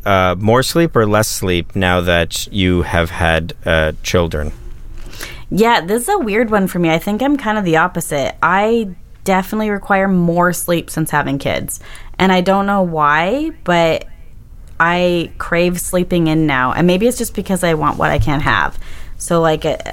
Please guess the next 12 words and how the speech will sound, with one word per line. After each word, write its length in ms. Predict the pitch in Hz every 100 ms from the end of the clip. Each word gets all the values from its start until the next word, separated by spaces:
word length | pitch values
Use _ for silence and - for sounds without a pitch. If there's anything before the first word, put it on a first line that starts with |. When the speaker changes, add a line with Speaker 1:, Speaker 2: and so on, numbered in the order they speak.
| -
Speaker 2:
in 200 | - 185
the 80 | 190
mornings, 480 | 190 180 190 220 240 -
I 80 |
want 360 | 185 170 175 170
to 100 | 175
sleep 320 | - 156 143
in. 260 | 127 127 147 - - - -
But 180 | 190 190
before 280 | 190 - 247
having 340 | 262 294 285
kids, 560 | 269 262 247 196 - -